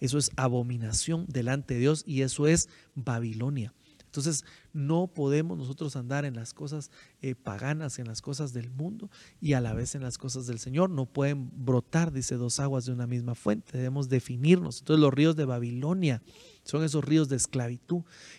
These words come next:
cosas que se practican, que afectan nuestros cimientos espirituales y que nos degradan y que nos alejan del Señor. Que Dios nos guarde en el nombre de Jesús. Mire todos los ataques que vienen a la familia.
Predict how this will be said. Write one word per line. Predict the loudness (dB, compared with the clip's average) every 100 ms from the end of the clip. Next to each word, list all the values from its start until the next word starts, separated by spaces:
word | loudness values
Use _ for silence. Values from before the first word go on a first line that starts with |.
| _
cosas | -2 0 0 -2 -4
que | -4
se | -6
practican, | -4 -4 -6 -8 0 0 2 -4 -4 -12 -20 -4
que | -2
afectan | 0 0 -2 0 0
nuestros | 0 -2 -2 0
cimientos | 0 0 4 2 2 -4
espirituales | -4 -4 -4 -4 0 2 4 0
y | -6
que | -8
nos | -6 -6
degradan | -6 -4 -2 -2 -4 -8
y | -6
que | -2
nos | -2 -2 -4
alejan | -4 -4 -4 -4
del | -6
Señor. | -6 -2 -2 -2 -16 -20 -2
Que | 4 6
Dios | 8 6 4 0 _ _ _ -6
nos | 0 2 0
guarde | 4 6 6 2 -8 -10 _ -6
en | -4
el | -2 -2
nombre | -2 -2
de | -4
Jesús. | -4 -4
Mire | -2 -2
todos | 0 0 2
los | 0
ataques | -4 -4 -8 -6 -4
que | -2
vienen | -2 -2
a | -4
la | -6
familia. | -10 -8 -8 -10